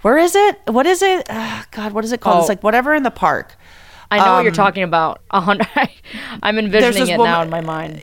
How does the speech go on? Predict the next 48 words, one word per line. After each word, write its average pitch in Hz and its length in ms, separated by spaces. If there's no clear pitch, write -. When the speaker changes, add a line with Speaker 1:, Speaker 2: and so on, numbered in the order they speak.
Speaker 1:
yeah, 233 180
there's 226 140
this 240 120
woman 233 220
with, 240 140
like, 226 100
a 220 80
really 208 300
big, 180 800
uh, 175 600
skirt 247 840
and, 208 180
like, 185 200
an 185 140
Speaker 2:
Like 156 80
the 185 60
Speaker 1:
umbrella. 196 580
Speaker 2:
umbrella. - 20
Yeah. 165 260
Speaker 1:
See, 214 640
and 202 160
it's 202 220
this, 208 360
and, 196 220
like, 185 340
I 185 60
remember 202 300
as 196 120
a 185 60
kid 190 300
getting 185 360
really, 185 220
really 180 180
close 175 440
to 180 40
see 180 180
all 160 200
the, 156 80
all 180 80
the 143 80
dots, 247 420
and 180 260
then 170 180
you 170 100
move, 165 360
you 208 120
know, 160 460
uh, - 120